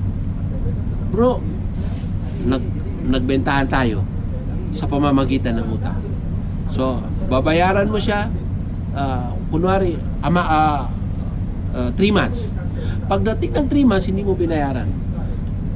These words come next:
Ah, binigyan pa kita ng palugit, hindi mo pa rin binayaran. Ngayon, pwede kitang isumbong sa husgado.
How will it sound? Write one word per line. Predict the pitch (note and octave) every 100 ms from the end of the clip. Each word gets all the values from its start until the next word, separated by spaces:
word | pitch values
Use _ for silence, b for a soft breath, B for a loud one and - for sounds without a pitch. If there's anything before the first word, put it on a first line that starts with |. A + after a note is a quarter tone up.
| - -
Ah, | D#3+
binigyan | E3 D3+ E3 G3
pa | F#3+
kita | F3+ E3+ F3+
ng | E3+
palugit, | F3 E3 C3+ A#2 - - -
hindi | E3 F#3+
mo | F#3+
pa | E3+
rin | D#3
binayaran. | D3 C3+ C3 A2 - - - - B B -
Ngayon, | G3+ C#4+ D#4 G3+ B3 C4 - - - - -
pwede | F#3 G3
kitang | G3+ F#3+ F3
isumbong | D#3 D3 C#3+ C#3+ D3
sa | - A#2+ C3 - - - - - -
husgado. | G2+ - A2+ G2+